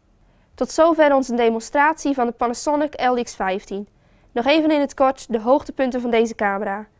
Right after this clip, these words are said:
Compact, maar met veel instelmogelijkheden. Touchscreen dat tot honderdtachtig graden kantelbaar is.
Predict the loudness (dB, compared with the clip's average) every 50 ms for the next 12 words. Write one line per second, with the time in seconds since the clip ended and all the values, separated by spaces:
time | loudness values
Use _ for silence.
0 | _ _ _ -14 -12 0 2 2 2 2 -2 -10 -20 _ _ _ _ _ _ _
1 | _ _ _ _ _ -4 -2 -2 -2 -2 -4 -6 -4 0 0 0 2 0 -2 -2
2 | -2 0 0 2 2 2 2 0 0 -2 -4 -2 0 2 2 2 2 -2 -6 _
3 | _ _ _ _ _ _ _ -6 -6 -6 -6 -10 -6 -4 -2 -2 0 0 0 0
4 | -2 -2 -2 -2 0 0 0 -2 -2 -2 -4 -2 -2 -8 -6 0 0 2 2 2
5 | 0 -2 -6 -4 -2 -2 -2 0 -2 2 2 2 2 2 0 -2 -4 -10 -20